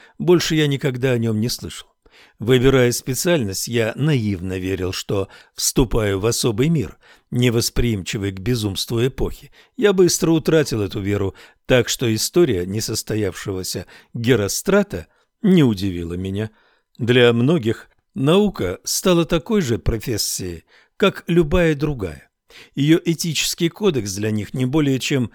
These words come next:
старомодная рухлядь. Науке о-, они принадлежат лишь в рабочие часы, да и то не всегда. Их идеализм, если он у них вообще есть, становится лёгкой жертвой интеллектуальных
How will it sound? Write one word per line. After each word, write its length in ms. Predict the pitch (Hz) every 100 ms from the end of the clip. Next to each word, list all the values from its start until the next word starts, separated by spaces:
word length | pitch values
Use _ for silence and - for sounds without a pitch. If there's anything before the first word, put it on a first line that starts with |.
| _
старомодная 880 | - - - 156 151 127 101 104 104
рухлядь. 640 | 104 110 101 - 80 - - - -
Науке 720 | - 131 143 131 - 120 113 - -
о-, 60 | 131
они 240 | 131 123
принадлежат 720 | - 107 110 104 107 107 101
лишь 260 | 110 101 - - _
в 120 | 113
рабочие 600 | 127 135 117 110 - 113
часы, 440 | 110 143 - 254 208 - _ -
да 240 | 135 139
и 140 | 165 151
то 160 | 170
не 120 | 160 147
всегда. 500 | - 139 135 90 73 _ _
Их 240 | 160 160 -
идеализм, 920 | 175 151 147 165 170 202 156 85 76 _ _ _ _ -
если 400 | 123 151 - 117
он 180 | 104 107
у 40 |
них 220 | 107 110
вообще 380 | 135 143 - 190
есть, 420 | 190 165 - - - _
становится 720 | - - 185 196 185 180 170
лёгкой 420 | 165 175 - - 156
жертвой 580 | 165 208 - 92 95 -
интеллектуальных 1040 | 131 131 139 123 - 147 156 147 139 -